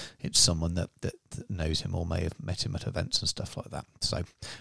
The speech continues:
I thought it was fun. I thought it was a joke rather than it being a, a, a genuine salty point. But who knows? But it, it's what, it's, it's a, it's a nerf that, that, that a lot of people have been calling for,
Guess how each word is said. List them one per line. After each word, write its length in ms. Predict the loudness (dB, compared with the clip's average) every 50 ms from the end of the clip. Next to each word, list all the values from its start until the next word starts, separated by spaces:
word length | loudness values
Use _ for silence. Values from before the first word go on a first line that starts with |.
| -14 -10 -2
I 160 | 4 6 6
thought 200 | 6 8 6 4
it 40 | 6
was 120 | 4 2
fun. 200 | 2 2 -2 -2 0
I 100 | 0 0
thought 200 | 0 2 0 0
it 40 | 0
was 120 | 0 -2 -2
a 40 |
joke 300 | 0 0 0 0 0 0
rather 220 | 0 0 0 0 -2
than 320 | -2 -2 -4 -4 -6 -8 -12 -18 -20 _ _ -20 -20 -20 _ _ _ _ -20 _ -4
it 140 | -4 -2 0
being 200 | 0 0 2 2
a, 120 | 0 0 2
a, 200 | 2 2 2 2
a 20 |
genuine 640 | 2 2 4 2 4 2 0 0 0 0 -2 0 2
salty 360 | 4 4 4 4 0 -2 -2
point. 260 | -2 0 0 0 -2 -4 -8 -20 _ _ -8 -8 -8 -8 -8
But 260 | -6 -4 0 0 0 0 0 -6 0 4
who 100 | 6 8
knows? 400 | 10 12 12 12 12 10 8 4 2 -4 -8 -8 -10 0 8 12
But 140 | 12 12 12
it, 220 | 12 12 12 12 10
it's 300 | 10 10 10 10 8 10
what, 200 | 12 10 10 10 6 -4 _ _ _ _ _
it's, 320 | 6 6 6 8 6 2 4 6
it's 160 | 6 8 10 10
a, 80 | 10 8 8 4
it's 160 | 6 8 10
a 60 | 10
nerf 380 | 12 12 12 12 12 12 10 8
that, 300 | 6 6 6 6 4 0 0 0 -2 -6 -14 -16 _ _ 0
that, 240 | 2 2 2 4 6
that 180 | 6 6 6 6
a 80 | 6 8
lot 220 | 8 8 8 6
of 80 | 2 2
people 440 | 2 2 2 4 2 2 2 2 0 -4
have 120 | -8 -4 0
been 200 | 2 2 2 2
calling 260 | 0 2 2 2 0
for, 300 | 2 2 2 2 2 0